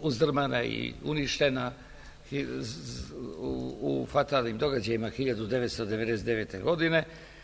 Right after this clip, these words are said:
od kojih se još radio ne može oporaviti. E, ja sam zahvalan, e, mojim, e,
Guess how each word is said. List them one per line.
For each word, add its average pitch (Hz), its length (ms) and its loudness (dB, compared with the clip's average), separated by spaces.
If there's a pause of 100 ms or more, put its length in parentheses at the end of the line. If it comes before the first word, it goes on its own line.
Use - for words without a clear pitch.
(1000)
od 123 220 2
kojih 147 280 2
se 135 200 2
još 156 440 4
radio 127 540 2
ne 117 120 0
može 113 360 0
oporaviti. 101 800 -2
E, - 60 -12 (2000)
ja 160 280 6
sam 156 240 2
zahvalan, 131 600 6
e, - 60 -4 (1600)
mojim, 104 460 -2
e, 87 60 -10